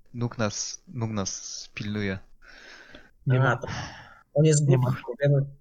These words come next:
Speaker 3: powiemy, że wychodzimy po prostu po, po to, bo pan kazał.
Speaker 1: Jest
Speaker 3: Zajmują
Speaker 1: tak
Speaker 3: się sobie
Speaker 1: głupi.
Speaker 3: też.
Speaker 1: On jest tak głupi, że jest posłuszny i jeżeli kazał mu nas nie wypuścić, to nas nie wypuści.
Speaker 2: Nie ma tutaj tylnego wyjścia dla służby czy coś?
Speaker 1: Właśnie myślę, któr-,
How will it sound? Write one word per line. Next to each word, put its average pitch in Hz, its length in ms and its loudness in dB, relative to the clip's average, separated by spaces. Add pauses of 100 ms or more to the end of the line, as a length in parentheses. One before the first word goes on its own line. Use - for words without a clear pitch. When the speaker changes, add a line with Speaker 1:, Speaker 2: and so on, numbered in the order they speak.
(120)
Speaker 3:
powiemy, 131 340 2
że 120 300 2
wychodzimy 117 580 -2
po 110 100 -6
prostu - 320 -4
po, 98 400 -4 (280)
po 104 100 -4
to, 107 100 -2
bo 98 140 -4
pan 101 200 0
kazał. 92 480 0
Speaker 1:
Jest 104 100 -6
Speaker 3:
Zajmują 107 220 2
Speaker 1:
tak 123 100 4
Speaker 3:
się - 80 -2
sobie 117 140 2
Speaker 1:
głupi. - 140 0
Speaker 3:
też. - 520 -2 (340)
Speaker 1:
On 110 80 -6
jest 107 160 -6
tak 113 180 -2
głupi, 120 300 -10
że 107 120 -2
jest - 180 -4
posłuszny - 480 -6
i 101 80 -8
jeżeli 95 320 -6
kazał 107 320 -2
mu 101 140 -6
nas 101 160 -6
nie 104 100 -6
wypuścić, 104 440 -12
to - 120 -16
nas 104 140 -4
nie 104 100 -6
wypuści. - 580 -12 (840)
Speaker 2:
Nie 143 140 2
ma 147 140 2
tutaj 131 240 -2
tylnego 120 460 -4
wyjścia 147 480 -4
dla 123 140 -10
służby 156 500 -6
czy 123 120 -12
coś? - 480 -12 (320)
Speaker 1:
Właśnie 123 320 -4
myślę, 120 340 -2
któr-, 147 340 -8